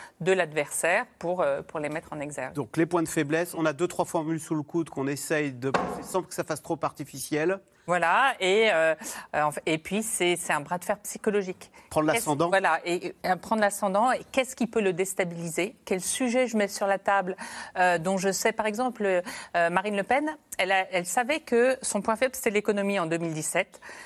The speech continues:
Speaker 1: Et ben, au lieu d'attendre Emmanuel Macron, euh, là-dessus, elle a choisi d'attaquer sur l'économie. Le problème, c'est qu'elle est,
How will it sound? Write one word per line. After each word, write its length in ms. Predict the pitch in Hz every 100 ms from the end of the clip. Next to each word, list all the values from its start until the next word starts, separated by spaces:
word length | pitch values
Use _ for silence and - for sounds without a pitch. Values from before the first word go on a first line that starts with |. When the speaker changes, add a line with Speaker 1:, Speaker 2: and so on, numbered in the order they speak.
| -
Speaker 1:
Et 40 | 160
ben, 160 | 175
au 80 | 247
lieu 140 | 247 277
d'attendre 420 | 214 - 208 180
Emmanuel 380 | 175 175 170 170
Macron, 500 | 165 - 175 160 -
euh, 100 | 156
là-dessus, 460 | 143 143 - 294 311 -
elle 100 | 156
a 80 |
choisi 300 | 151 202 226
d'attaquer 480 | 240 - - 254 220
sur 160 | - 165
l'économie. 380 | 156 208 147 -
Le 60 |
problème, 280 | - 185 226
c'est 160 | - 170
qu'elle 160 | 147
est, 100 | 156